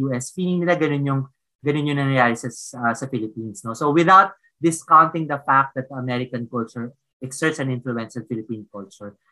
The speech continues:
I think we need to discern and understand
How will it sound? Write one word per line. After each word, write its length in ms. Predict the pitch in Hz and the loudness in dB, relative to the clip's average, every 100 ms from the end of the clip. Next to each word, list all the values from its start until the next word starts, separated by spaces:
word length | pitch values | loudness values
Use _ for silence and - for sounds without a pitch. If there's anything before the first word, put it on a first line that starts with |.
| _ | _
I 120 | 170 | 0
think 200 | 170 208 | 2 0
we 120 | 190 185 | 2 2
need 240 | 180 170 | 2 2
to 280 | 180 - - | 2 2 -4
discern 760 | 127 151 - 147 151 190 233 165 | -4 -2 2 4 6 4 2 -2
and 80 | 135 | -2
understand 800 | 131 131 127 - 123 117 117 117 | 0 -2 -4 -4 -2 0 0 -4